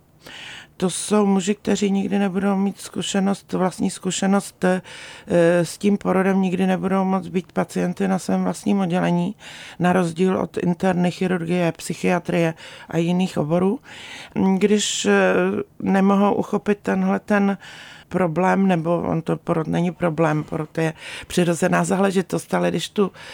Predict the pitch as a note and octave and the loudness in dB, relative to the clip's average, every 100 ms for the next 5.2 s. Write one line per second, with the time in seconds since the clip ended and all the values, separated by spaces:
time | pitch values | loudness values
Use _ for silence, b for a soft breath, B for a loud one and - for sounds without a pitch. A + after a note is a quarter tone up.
0 | B B E3 E3+ E3 E3 - F#3+ F3+ F3 | B B -2 0 0 -2 0 0 2 0
1 | F3+ G3+ - - G3 F3+ G3+ G#3 G3 F3+ | 0 -4 -4 -2 -2 0 0 0 0 2
2 | G3 A3 - - - - F3 F3 F3+ F3+ | 0 -2 -10 -18 -18 -2 2 4 4 2
3 | F#3 F#3 F#3 F#3 F#3+ F#3+ F#3 F#3 F#3+ F#3 | 0 0 0 0 -2 -2 0 0 -2 -2
4 | G3+ G3+ E3 - F3 F3 E3 - F3+ G#3 | -2 -4 -6 -2 -2 0 -2 -4 -4 -4
5 | G#3 G#3 | -4 -4